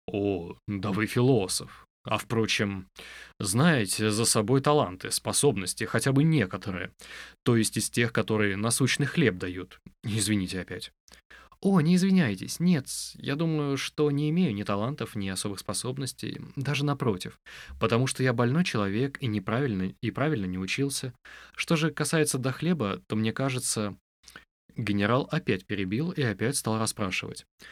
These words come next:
Князь снова рассказал все, что было уже рассказано. Оказалось, что генерал слышал о покойном Павлищеве и даже знавал лично. Почему Павлищев интересовался его воспитанием, князь и сам не мог объяснить. Впрочем,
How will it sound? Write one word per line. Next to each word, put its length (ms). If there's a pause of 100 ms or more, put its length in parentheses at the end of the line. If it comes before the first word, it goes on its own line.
(260)
Князь 360
снова 340
рассказал 460
все, 180
что 180
было 300
уже 220
рассказано. 640 (580)
Оказалось, 560
что 180
генерал 320
слышал 460
о 80
покойном 460
Павлищеве 720
и 80
даже 260
знавал 340
лично. 440 (540)
Почему 360
Павлищев 580
интересовался 800
его 160
воспитанием, 720 (140)
князь 380
и 80
сам 280
не 80
мог 200
объяснить. 500 (840)
Впрочем, 680